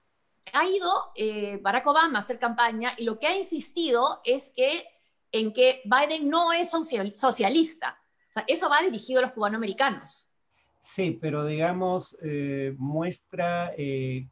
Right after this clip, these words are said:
Speaker 2: cuán, eh, ideologizados están el hecho de que tengas que presentar ese argumento.
Speaker 1: Sí.
Speaker 2: Biden es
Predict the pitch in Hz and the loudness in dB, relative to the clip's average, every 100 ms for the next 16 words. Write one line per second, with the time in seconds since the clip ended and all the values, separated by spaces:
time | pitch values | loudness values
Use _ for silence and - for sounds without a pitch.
0 | _ 143 151 160 160 160 156 151 - 135 | _ -4 -2 -2 -2 -2 -4 -6 -8 -6
1 | 131 127 135 - 135 135 131 131 131 156 | -4 -6 -8 -6 -4 -2 -4 -6 -4 0
2 | 151 156 147 139 - 156 147 139 143 151 | 2 0 -4 -8 -4 -2 -2 -6 -8 -8
3 | 135 135 139 131 127 131 135 127 139 139 | -8 -6 -6 -8 -10 -10 -6 -4 -4 -4
4 | 139 135 139 151 117 _ _ _ _ 220 | -4 -4 -2 -2 -4 _ _ _ _ -2
5 | 175 180 170 175 170 | -2 -2 -6 -8 -14